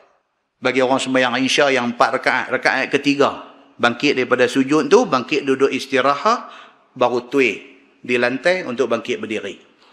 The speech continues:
Maka tiada bangun Nabi sallallahu alaihi wasallam sehingga ia duduk istirahat dulu pada waktu hendak bangun berdiri dulu. Nabi akan buat macam tu.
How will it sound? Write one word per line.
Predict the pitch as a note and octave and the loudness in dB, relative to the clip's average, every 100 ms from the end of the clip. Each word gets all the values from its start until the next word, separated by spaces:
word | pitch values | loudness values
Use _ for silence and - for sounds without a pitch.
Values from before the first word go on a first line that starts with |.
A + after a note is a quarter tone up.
| - - - - | -20 -20 -12 2
Maka | - A#3+ A#3 | 2 4 0
tiada | A3+ B3+ C4 C#4+ F#3 | 2 2 6 4 6
bangun | A3 B3+ C4 A#3 | 4 4 4 4
Nabi | G3 F#3 F#3 D#3+ | 4 2 2 0
sallallahu | C3 D3 C#3+ C#3+ D#3 - C3+ | 2 4 4 4 2 4 2
alaihi | B2+ C#3 B2 B2+ | 2 2 0 2
wasallam | B2 C#3 D#3+ B3 A#3 | 2 2 0 0 -4
sehingga | - D#3 F3+ G3+ A3 - | -4 -2 -2 2 2 2
ia | G3 F#3+ | 2 2
duduk | D3+ F#3+ G#3 B3+ A#3+ F3 | 4 4 6 2 2 0
istirahat | E3 - F#3 G3 G#3+ A3 F#3+ | -4 2 4 6 4 0 -2
dulu | G3+ B3 A#3+ D3+ - - - | 0 4 4 2 -4 -18 -20
pada | _ D3 D3+ | _ 2 4
waktu | D3+ D3+ D3+ C#3+ | 4 4 2 0
hendak | C#3 A#2+ - | 0 0 0
bangun | D3 C3 | -2 0
berdiri | A2+ A#2 A#2 A2 G#2+ | -2 0 0 -2 -4
dulu. | G#2 G2 A2+ | -4 -4 0
Nabi | C3+ E3 D3 | 0 2 0
akan | B2 | 0
buat | A#2 G#2+ | 0 -2
macam | A2 G2 | -4 -8
tu. | F#2 | -10